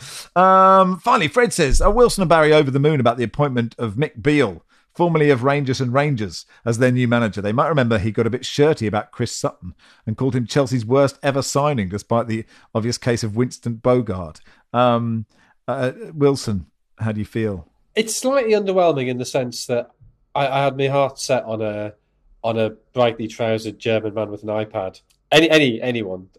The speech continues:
Speaker 2: Uh, and I, I feel that's, that's the, the one stage Sunderland have missed so far. We haven't had the sort of continental technocrat. But, you know, Beale's record at, at Q P R was, was pretty good. He's meant to be the,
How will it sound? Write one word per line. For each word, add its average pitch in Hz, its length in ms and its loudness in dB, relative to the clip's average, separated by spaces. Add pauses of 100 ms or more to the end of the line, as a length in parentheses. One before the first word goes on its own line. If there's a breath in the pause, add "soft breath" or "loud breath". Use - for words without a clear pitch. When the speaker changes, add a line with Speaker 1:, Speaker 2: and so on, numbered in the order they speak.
Speaker 2:
Uh, 107 640 -4
and 135 140 2
I, 143 220 2
I 147 40 0
feel 175 300 0
that's, 151 240 -2
that's 143 260 -4
the, 131 180 -8
the 127 160 -8
one 131 360 0
stage 117 420 -4
Sunderland 110 240 -10
have 107 120 -16
missed - 460 -8
so 104 200 -6
far. 101 220 -6
We 104 100 -8
haven't 117 360 -6
had 107 380 -8 (640)
the 107 140 -6
sort 104 220 -6
of 101 180 -12
continental 104 480 -6
technocrat. - 640 -12 (600)
But, 294 300 2 (180)
you - 340 -10
know, 107 120 -14 (360)
Beale's 147 320 4
record 131 320 2
at, 113 180 -2
at 117 180 -8
Q 120 200 -4
P 123 80 -2
R 120 160 4
was, 117 220 -8
was 120 120 -6
pretty 123 220 -6
good. 151 200 0
He's 131 140 -4
meant 123 120 -4
to 120 40 -16
be 123 100 -6
the, 113 180 -8